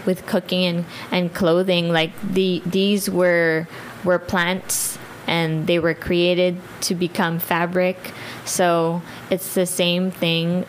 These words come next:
And, and that also, like, goes into, um, the whole thing about sustainability too, and, and, you know, with our brand and,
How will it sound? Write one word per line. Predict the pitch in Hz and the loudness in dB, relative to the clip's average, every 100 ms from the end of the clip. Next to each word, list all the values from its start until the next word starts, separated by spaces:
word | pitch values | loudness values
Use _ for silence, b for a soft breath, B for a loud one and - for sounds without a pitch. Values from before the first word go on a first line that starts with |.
| 180 | -2
And, | 175 170 165 - | 0 0 -2 -2
and | 185 180 170 | -2 0 2
that | 185 185 - | 2 2 2
also, | 175 180 196 | 0 2 0
like, | 185 175 160 | 2 0 2
goes | 175 175 175 | 2 2 0
into, | 175 175 170 - 175 170 170 170 B B B B | -2 0 0 2 4 4 2 -4 B B B B
um, | 175 165 160 160 151 156 175 - - - - - - - | -2 0 0 0 0 -2 -4 -8 -16 -18 -16 -16 -8 -2
the | 185 | 0
whole | 180 180 | 2 0
thing | 170 180 170 | 2 0 2
about | 165 135 | 0 0
sustainability | - 165 - 160 156 156 156 156 160 156 | -2 -6 -2 -2 0 0 0 0 -2 -2
too, | - 165 156 | 0 0 2
and, | 151 151 156 - | 0 -2 -4 -4
and, | 160 156 147 - - - - | -2 -2 -2 -6 -12 -18 -8
you | - 180 | -2 0
know, | 160 156 - | 2 0 0
with | 165 170 | 0 2
our | 156 151 | 2 0
brand | 151 151 147 151 151 - | 0 0 0 -2 -4 -4
and, | 160 156 156 | -2 -2 -2